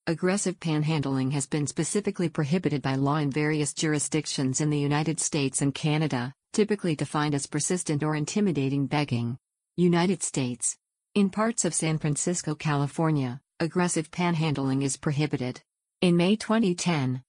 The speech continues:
police in the city of Boston started cracking down on panhandling in the streets downtown and were conducting an educational outreach to residents advising them not to give to panhandlers. The Boston police distinguished active solicitation,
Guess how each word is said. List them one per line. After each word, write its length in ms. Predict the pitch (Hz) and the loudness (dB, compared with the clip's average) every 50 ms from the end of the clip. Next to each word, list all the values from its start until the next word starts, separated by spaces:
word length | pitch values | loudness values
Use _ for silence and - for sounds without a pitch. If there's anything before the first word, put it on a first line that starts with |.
| _ _ _ | _ _ _
police 380 | - 202 196 214 233 220 - | 2 4 6 6 6 4 4
in 80 | 185 160 | 2 2
the 80 | 156 151 | 2 2
city 320 | - - 180 165 170 160 | 0 0 0 0 2 0
of 100 | 147 - | 0 2
Boston 460 | - 147 147 151 - - - 151 147 | 2 2 2 0 0 0 0 0 0
started 420 | - - - 151 143 139 151 143 - | 0 0 -2 -2 0 0 -2 -2 -2
cracking 400 | - 180 156 151 - 160 151 151 | 0 0 0 2 2 2 0 2
down 240 | 147 156 156 147 | 2 2 2 2
on 160 | 143 135 143 - | 2 0 -2 -2
panhandling 800 | - 170 165 160 165 160 160 160 143 131 135 135 131 131 135 | -2 -2 0 0 0 0 0 0 0 0 0 0 0 2 2
in 80 | 139 139 | 2 2
the 80 | 143 | 0
streets 420 | 139 - - 180 175 147 - - - | 0 0 0 0 0 0 0 -2 -2
downtown 560 | - 160 151 147 151 147 - 165 147 139 139 | 0 2 2 2 0 -2 -2 -2 -2 0 0
and 140 | 135 135 135 | 0 0 0
were 120 | 151 160 | 0 -2
conducting 520 | 156 - 165 151 147 160 165 - 180 170 165 | 0 0 0 0 0 0 -2 -2 -2 0 0
an 100 | 143 147 | 0 0
educational 720 | 151 147 - 175 - - 170 165 170 - 160 147 139 - | 0 -2 -4 -6 -2 -2 -2 0 0 0 0 0 0 0
outreach 580 | - 156 156 160 - 139 127 127 120 - - - | 0 0 0 0 0 0 -2 -2 -2 -4 -4 -2
to 100 | - 147 | -2 -2
residents 560 | 135 151 156 156 - 175 147 143 143 - - | 0 0 0 0 0 0 0 0 0 0 0
advising 480 | 165 143 - 160 156 156 - 160 156 156 | -2 0 0 0 0 0 0 0 2 2
them 140 | 151 143 147 | 2 2 0
not 180 | 147 147 143 | 0 -2 -2
to 80 | - 151 | -4 -2
give 180 | - 160 156 - | -2 -2 -2 -2
to 80 | - | -4
panhandlers. 920 | 139 - 165 151 151 151 156 160 147 127 127 123 123 123 127 131 - - - - _ _ _ _ _ _ _ | -4 -2 0 0 0 0 0 0 0 0 0 -2 -2 -4 -4 -4 -4 -6 -6 -8 _ _ _ _ _ _ _
The 80 | - 185 | -4 0
Boston 420 | 185 190 196 208 - - 170 156 | 2 2 2 2 0 0 0 0
police 400 | - - 156 151 151 143 - - | 0 0 2 2 2 2 0 -2
distinguished 640 | - 156 147 - - 185 185 185 180 180 - - - | -2 -2 -4 0 2 2 2 2 2 0 -2 -2 -2
active 380 | - 151 151 151 - 165 151 - | -2 0 0 0 0 -2 -4 -2
solicitation, 1000 | - - 147 147 143 139 - 160 143 - 165 156 156 - - 151 131 131 131 | -2 -2 0 0 -2 -2 -4 -4 -2 -2 -2 0 0 -2 -2 -2 -2 -2 -4